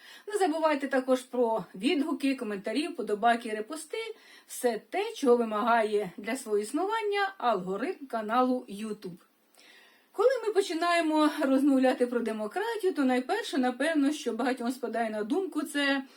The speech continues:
Декларація про незалежність Сполучених Штатів, яка була видана у тисяча сімсот сімдесят шостому році. Але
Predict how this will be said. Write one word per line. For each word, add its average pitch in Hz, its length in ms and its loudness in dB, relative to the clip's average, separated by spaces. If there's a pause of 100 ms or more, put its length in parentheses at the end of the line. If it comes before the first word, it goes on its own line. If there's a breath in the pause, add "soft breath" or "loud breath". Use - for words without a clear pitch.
(480 loud breath)
Декларація 247 1040 4 (120)
про 233 160 0
незалежність 240 720 0
Сполучених 226 520 -4
Штатів, 349 460 -2 (1080 loud breath)
яка 240 420 2 (260 loud breath)
була 220 320 -2
видана 226 460 -4
у 220 80 -10
тисяча 220 560 -6
сімсот 226 600 -6
сімдесят 208 400 -4
шостому 196 500 -8
році. 185 360 -10 (380)
Але 208 760 0